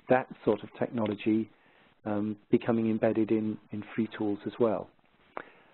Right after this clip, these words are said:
Um, there's things like citation analysis. There's, uh, limits on, we've already seen, limits on the number of records that you can display. As Bassinet was five hundred. Uh, limits on the formats that,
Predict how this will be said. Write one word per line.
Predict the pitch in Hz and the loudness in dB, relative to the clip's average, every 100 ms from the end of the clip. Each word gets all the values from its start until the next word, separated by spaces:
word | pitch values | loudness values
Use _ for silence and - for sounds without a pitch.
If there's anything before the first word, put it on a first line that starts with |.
| _ | _
Um, | 123 117 117 117 - _ | 2 2 0 -4 -6 _
there's | 143 139 135 - | 4 4 0 0
things | 139 120 - | 2 2 2
like | 113 107 - - | 2 0 -8 -4
citation | 107 - 117 113 113 | -4 0 0 0 -4
analysis. | 101 95 98 - 110 98 - _ _ _ _ - | -4 -2 -4 -4 -4 -4 -10 _ _ _ _ 0
There's, | 123 107 107 104 - _ _ _ _ | 2 2 0 -4 -10 _ _ _ _
uh, | 110 104 104 107 | -2 0 0 2
limits | 120 147 143 - - | 2 4 0 0 2
on, | 120 117 120 117 - | 2 2 0 -2 -4
we've | 143 120 117 123 | -4 0 2 2
already | 110 120 - | 2 -2 0
seen, | 170 127 117 | 2 2 0
limits | 131 - | 0 0
on | 131 | 0
the | 120 | 2
number | 120 117 123 | 2 2 2
of | 113 | 2
records | 120 - 120 - | 0 2 0 0
that | 113 | -2
you | 113 | -2
can | 120 | -6
display. | 113 123 - 175 123 90 | -8 -14 -2 0 2 -2
As | 95 - | -8 0
Bassinet | 113 - 117 - | -2 0 -6 -6
was | 127 - | -4 0
five | 117 120 | 0 0
hundred. | - 131 95 90 - _ _ - - _ - | 0 0 -2 -10 -12 _ _ -20 -20 _ -2
Uh, | 110 107 107 - | 0 0 -2 0
limits | 127 135 131 - | 2 2 -2 2
on | 131 120 120 120 - _ _ _ - | 2 2 0 -4 -8 _ _ _ -2
the | - - | 0 4
formats | 160 113 95 - - - | 4 2 -6 -8 -18 0
that, | 107 101 | 2 2